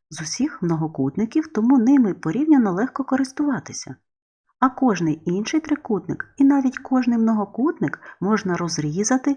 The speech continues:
на кілька прямокутних трикутників. Тому далі ми ретельніше займемося розв'язуванням прямокутних трикутників.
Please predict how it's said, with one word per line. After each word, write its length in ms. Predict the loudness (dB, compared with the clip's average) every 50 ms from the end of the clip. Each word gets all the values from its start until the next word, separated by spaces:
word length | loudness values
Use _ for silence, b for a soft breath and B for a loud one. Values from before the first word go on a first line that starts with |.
| -2
на 260 | 0 0 2 2 2 0
кілька 500 | -2 -4 -6 -4 -4 -4 -2 -4 -4 -4 -4 _ -2
прямокутних 640 | 0 2 2 0 -2 -2 -4 -4 -2 -2 -4 -4
трикутників. 720 | -2 -4 -4 -4 -2 -4 -4 -2 -2 -4 -4 -6 -14 -18 _ _ _ _ _ _ _ _ _ _ _ _
Тому 260 | 4 6 8 8 8
далі 380 | 6 4 2 4 4 4 2 2
ми 120 | 2 0
ретельніше 640 | 0 -2 0 0 2 2 2 2 0 -2 -2 -4 -4
займемося 600 | -4 -2 0 2 2 2 2 0 -2 -4 -6 -6
розв'язуванням 720 | -6 -6 -6 -4 -2 -2 -2 0 0 2 2 4 2 2
прямокутних 680 | 0 -2 -4 -2 -4 -2 -2 -4 -2 0 -2 -2 -4
трикутників. 720 | -4 -8 -10 -8 -6 -4 -4 -4 -4 -6 -10 -10 -12 -18